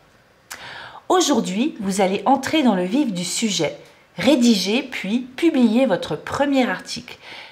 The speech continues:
Mais avant ça, il y a un peu de préparation à faire. Ce n'est pas le plus excitant, mais c'est indispensable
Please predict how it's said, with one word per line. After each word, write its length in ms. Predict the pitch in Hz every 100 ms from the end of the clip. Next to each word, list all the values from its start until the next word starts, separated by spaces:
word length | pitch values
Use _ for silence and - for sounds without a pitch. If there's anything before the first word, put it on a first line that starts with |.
| -
Mais 680 | 170 226 311 330 320 311 285
avant 320 | 277 262 220
ça, 440 | - - - 202 - -
il 160 | 220 202
y 60 |
a 100 | 240 -
un 100 | 170
peu 200 | - 240
de 120 | 165
préparation 840 | - 269 269 214 185 180 - 233 233
à 100 | 190
faire. 480 | 175 - 156 - - - - - -
Ce 220 | - 196
n'est 160 | 175 170
pas 260 | - 339
le 180 | 320 240
plus 400 | - 294 269 226
excitant, 580 | 262 - 247 240 262 294
mais 140 | 208
c'est 320 | 185 180 175 262
indispensable 920 | 277 254 - 202 - 190 202 226